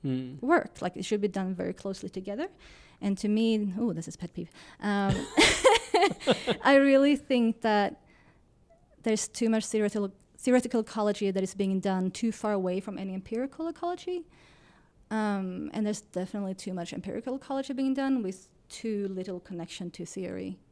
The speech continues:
Speaker 1: Mm.
Speaker 2: And I feel like the theoretical world is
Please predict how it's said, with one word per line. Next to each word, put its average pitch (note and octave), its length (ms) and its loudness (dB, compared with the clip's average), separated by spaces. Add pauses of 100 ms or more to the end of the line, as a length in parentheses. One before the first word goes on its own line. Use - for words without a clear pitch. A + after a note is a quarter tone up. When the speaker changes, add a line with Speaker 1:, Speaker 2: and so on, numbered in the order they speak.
(160)
Speaker 1:
Mm. A#2+ 420 0 (880)
Speaker 2:
And A3 200 0
I A3 100 2
feel C#4+ 800 0
like C4 300 -2
the A#3 80 -4
theoretical A3+ 920 -6
world F#3+ 380 -4
is - 400 -12